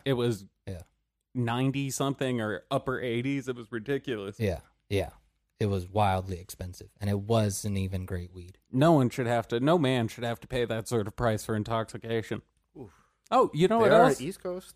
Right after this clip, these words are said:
Speaker 3: They're crazy.
Speaker 1: Oh, yeah. Well,
Speaker 2: Oh,
Speaker 1: all,
Speaker 2: they're buying on the black market
Speaker 3: Crazy.
Speaker 2: still.
Speaker 1: all drugs East Coast are more expensive. They're,
Speaker 2: Everything
Speaker 1: they're
Speaker 2: in the East,
Speaker 1: further
Speaker 2: yeah,
Speaker 1: away.
Speaker 2: yeah, everything East Coast is
Speaker 3: Yeah.
Speaker 2: expensive.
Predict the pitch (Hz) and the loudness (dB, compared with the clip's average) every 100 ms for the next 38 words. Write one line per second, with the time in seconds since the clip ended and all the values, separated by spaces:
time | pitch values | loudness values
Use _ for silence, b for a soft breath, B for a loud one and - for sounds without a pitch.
0 | _ - 185 _ _ _ _ _ 226 233 | _ -20 -20 _ _ _ _ _ -14 -14
1 | 240 240 233 196 151 104 139 117 95 113 | -12 -10 -10 -8 -8 -2 4 4 4 2
2 | 113 92 113 131 156 156 165 151 202 208 | 0 0 -2 2 2 6 4 6 6 6
3 | 202 180 175 170 151 165 185 135 113 101 | 4 4 2 0 2 4 4 4 2 2
4 | 98 - 104 92 90 - 143 131 120 110 | -2 -2 -2 -2 -4 0 2 2 0 0
5 | 107 120 110 - 110 110 113 104 98 117 | -2 -4 -2 -2 -2 -2 -4 -6 -4 -4
6 | 110 - 113 104 - 104 117 175 175 156 | -4 -6 -6 -6 -8 -4 2 6 8 8
7 | 139 131 139 139 123 117 127 135 110 131 | 6 6 6 6 6 6 6 6 4 4
8 | 170 175 139 127 117 - 117 107 98 104 | 6 6 4 0 -4 0 0 0 -4 -2
9 | - 110 98 95 - | 0 0 0 -4 -6